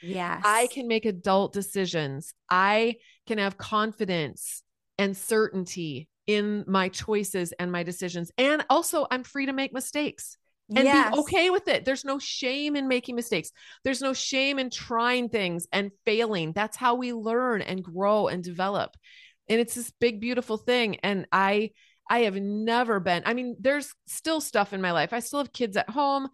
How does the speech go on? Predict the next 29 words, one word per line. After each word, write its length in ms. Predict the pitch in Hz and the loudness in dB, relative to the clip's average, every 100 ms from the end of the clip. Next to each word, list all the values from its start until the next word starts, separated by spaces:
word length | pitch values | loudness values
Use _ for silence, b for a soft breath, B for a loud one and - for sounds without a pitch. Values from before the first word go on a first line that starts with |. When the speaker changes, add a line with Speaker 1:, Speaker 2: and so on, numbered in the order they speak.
| b b - | b b 0
Speaker 2:
My 200 | 240 247 | 2 2
kids 360 | 277 269 - - | -2 -4 -6 0
are, 280 | 226 220 190 - | 4 4 2 -2
you 160 | 214 | -4
know, 240 | 226 208 180 - _ _ _ _ | -2 -2 -4 -16 _ _ _ _
it's 200 | 277 269 | -6 -6
ki-, 180 | - - | -4 -2
it's 180 | - 269 | -2 -2
life. 520 | 277 302 - - - _ _ _ _ _ | -2 0 -2 -6 -20 _ _ _ _ _
None 220 | 226 269 | -2 0
of 100 | 285 | 4
us 240 | 294 254 | 6 6
is 200 | 262 233 - | 4 -2 -6
Speaker 1:
Yes. 80 | |
Speaker 2:
gonna, 120 | 247 - _ _ - | -8 -10 _ _ 0
life 260 | 240 254 285 | 4 4 4
is 140 | 302 | -2
gonna 160 | 294 294 | -2 2
be 100 | 285 | 2
a 60 | |
fifty 340 | 285 269 - 262 | 2 -2 0 -4
fifty. 580 | - 220 - 117 - _ | 0 -2 -2 -8 -8 _
Fifty 220 | - 247 254 | -6 -6 -6
percent 300 | 247 277 262 | -4 -2 -2
of 80 | |
the 20 | 262 | -2
time, 260 | 285 254 | 0 2
amazing, 420 | 226 220 247 240 233 | 2 2 0 0 0
miraculous. 500 | 226 226 233 226 | 2 2 0 -4